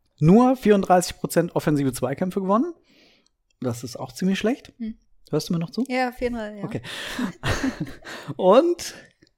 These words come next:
Speaker 1: sechsunddreißig sogenannte Positionsangriffe wurden vom F C, äh, durchgeführt, also die nicht aus Kontern entstanden sind. Fünf Abschlüsse.
Speaker 2: Mhm.
Speaker 1: Fünf.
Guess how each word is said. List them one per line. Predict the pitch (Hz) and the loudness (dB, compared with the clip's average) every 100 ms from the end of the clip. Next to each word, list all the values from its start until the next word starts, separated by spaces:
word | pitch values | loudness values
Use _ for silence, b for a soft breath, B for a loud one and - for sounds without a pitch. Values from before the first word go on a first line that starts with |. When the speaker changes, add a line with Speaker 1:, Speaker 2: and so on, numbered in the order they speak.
| _ | _
Speaker 1:
sechsunddreißig | 127 202 - 208 190 180 196 208 185 - 175 | 6 6 6 2 6 6 4 2 -2 -4 0
sogenannte | 165 170 160 160 | 4 6 6 2
Positionsangriffe | - - 202 175 - 196 240 277 - 147 147 127 139 147 117 | -2 4 6 6 2 4 4 4 0 0 0 2 0 2 0
wurden | 120 123 | 0 -2
vom | 117 127 | -6 -6
F | 131 - | -6 -10
C, | - 127 127 | -4 -2 -2
äh, | - 135 | -4 -6
durchgeführt, | 123 131 - - 175 | -6 -6 -4 -2 -2
also | 123 | -2
die | 123 120 | -2 -2
nicht | 117 151 | 0 2
aus | 180 - | 2 2
Kontern | 175 175 185 | 0 2 0
entstanden | 175 165 180 190 208 | -4 -6 -4 -4 -2
sind. | 190 247 277 B B B B | 2 2 2 B B B B
Fünf | _ - - 208 214 - _ _ | _ -4 0 0 -2 -10 _ _
Abschlüsse. | - - - 101 - - - _ _ _ | -8 -8 -8 -10 -10 -14 -18 _ _ _
Speaker 2:
Mhm. | 202 180 214 - _ | -14 -10 -12 -12 _
Speaker 1:
Fünf. | - - 110 | -12 -6 -6